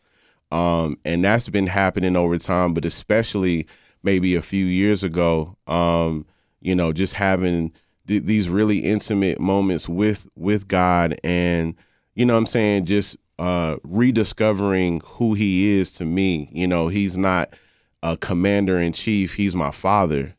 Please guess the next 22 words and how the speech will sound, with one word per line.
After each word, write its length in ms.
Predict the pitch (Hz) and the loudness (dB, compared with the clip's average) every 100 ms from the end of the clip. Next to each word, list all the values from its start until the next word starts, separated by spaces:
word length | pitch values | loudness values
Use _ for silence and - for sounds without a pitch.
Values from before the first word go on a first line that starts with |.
| - | -6
you 180 | 90 | 0
know, 380 | 92 90 95 92 - | 2 2 2 0 -2
and 480 | 87 90 90 85 82 - _ _ _ - | -2 0 0 0 -4 -8 _ _ _ -16
that 400 | 80 117 110 - | 0 2 2 2
really 300 | 107 101 90 | 2 2 0
changed, 640 | - 113 101 98 92 - _ _ - | -2 -2 0 0 -2 -8 _ _ -4
uh, 300 | 85 80 73 71 78 | -2 0 -2 -2 -4
a, 60 | 73 | -4
a 20 | |
lot 300 | 80 92 - | 0 0 0
for 140 | - 92 | -2 -2
me, 200 | 90 87 | 0 0
like, 300 | 82 76 64 | -2 -2 -6
just 220 | 85 82 | -8 -8
spiritually 680 | - 95 104 98 90 87 80 | -4 0 0 0 -2 -2 -4
from 220 | - 85 85 | -6 -4 -2
that 200 | 87 - | -2 -4
perspective. 760 | 78 - 95 95 - 78 78 | -8 -4 -2 -2 -4 -8 -6
And 100 | 78 | -8
so 400 | - 82 80 80 - _ _ _ - | -4 -2 0 -2 -10 _ _ _ 0
I'm 160 | 120 | 2
just, 180 | 127 113 | 4 2